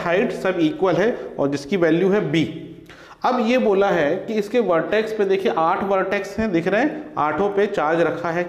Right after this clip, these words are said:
Q और इन सभी के वजह से इसके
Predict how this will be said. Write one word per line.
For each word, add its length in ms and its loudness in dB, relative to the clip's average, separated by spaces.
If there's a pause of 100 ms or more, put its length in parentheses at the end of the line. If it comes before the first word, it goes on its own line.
Q 300 2 (300)
और 120 4
इन 120 2
सभी 480 2
के 120 2
वजह 280 4
से 200 2 (460)
इसके 300 2